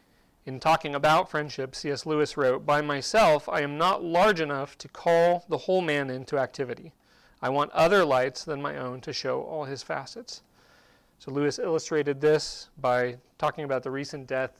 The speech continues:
of Charles Williams, who was a mutual friend of Lewis and J R R Tolkien. At first, after Williams' passing, Lewis thought that he and Tolkien would grow closer together. There were less friends in the group.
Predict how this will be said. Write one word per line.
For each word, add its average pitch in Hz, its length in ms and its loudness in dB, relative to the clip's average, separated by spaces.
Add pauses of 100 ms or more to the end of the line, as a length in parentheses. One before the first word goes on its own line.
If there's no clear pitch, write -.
of 135 280 -10
Charles 131 380 -6
Williams, 151 580 2
who 139 120 -8
was 135 140 -4
a 139 60 -4
mutual 151 340 -4
friend 135 300 -6
of 127 160 -10 (480)
Lewis 135 380 0
and 127 120 -12
J 131 220 -4
R 131 220 -6
R 127 100 -8
Tolkien. 131 420 -8 (440)
At 131 100 -2
first, 202 540 4 (120)
after 143 560 -4 (440)
Williams' 127 280 -12
passing, 135 480 -10 (680)
Lewis 156 240 2
thought 156 240 4
that 143 140 -2
he 190 200 -2
and 160 140 -4
Tolkien 165 480 2
would 147 180 -2
grow 143 460 4 (140)
closer 160 320 2
together. 143 640 0
There 147 100 -8
were 135 160 -4
less 147 320 0
friends 143 340 -6
in 147 60 -10
the 135 80 -10
group. 139 380 -2